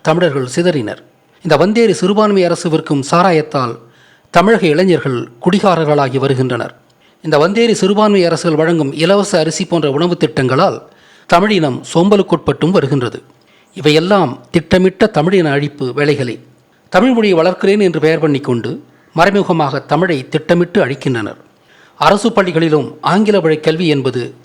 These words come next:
தமிழையும் தமிழரையும் ஒரு சேர அழிக்கும் ஒரு சாதனமே. சமச்சீர் கல்வி என்றார்கள். ஆனால் விளைவு என்னவென்றால், இன்று தமிழகமெங்கும் மெட்ரிக் பள்ளிகளெல்லாம்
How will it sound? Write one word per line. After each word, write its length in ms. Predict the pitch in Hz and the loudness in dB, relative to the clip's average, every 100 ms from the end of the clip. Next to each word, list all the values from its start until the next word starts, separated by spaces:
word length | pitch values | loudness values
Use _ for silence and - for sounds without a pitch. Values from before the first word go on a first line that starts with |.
| - | -2
தமிழையும் 480 | 143 175 175 190 208 | 0 0 0 0 0
தமிழரையும் 640 | 160 160 185 147 135 123 123 | 0 0 0 0 -2 -4 -6
ஒரு 240 | - 127 143 | -6 -4 -2
சேர 260 | 165 196 | 0 0
அழிக்கும் 480 | 170 147 147 131 120 - 151 | 0 -2 -6 -8 -10 -14 -4
ஒரு 160 | 147 123 | -4 -2
சாதனமே. 520 | 135 135 123 117 - - _ _ _ _ | -2 -2 -4 -8 -12 -18 _ _ _ _
சமச்சீர் 520 | - 185 247 247 233 | -2 2 2 2 0
கல்வி 280 | - 180 175 | 0 0 0
என்றார்கள். 500 | 151 143 131 123 - - _ _ | 2 0 -2 -4 -12 -18 _ _
ஆனால் 420 | - 147 135 123 - - _ | -2 0 0 -4 -10 -20 _
விளைவு 360 | 139 160 226 220 | 0 2 2 2
என்னவென்றால், 680 | 143 156 139 120 113 131 - _ _ - | 0 0 0 -2 -4 -6 -12 _ _ -2
இன்று 240 | 175 160 | 2 2
தமிழகமெங்கும் 840 | 156 165 220 208 180 160 113 127 - _ | 2 2 2 2 2 0 -4 -6 -14 _
மெட்ரிக் 400 | 165 180 262 - | -2 0 -2 -4
பள்ளிகளெல்லாம் 640 | - 175 160 143 135 117 | -2 0 2 2 0 -2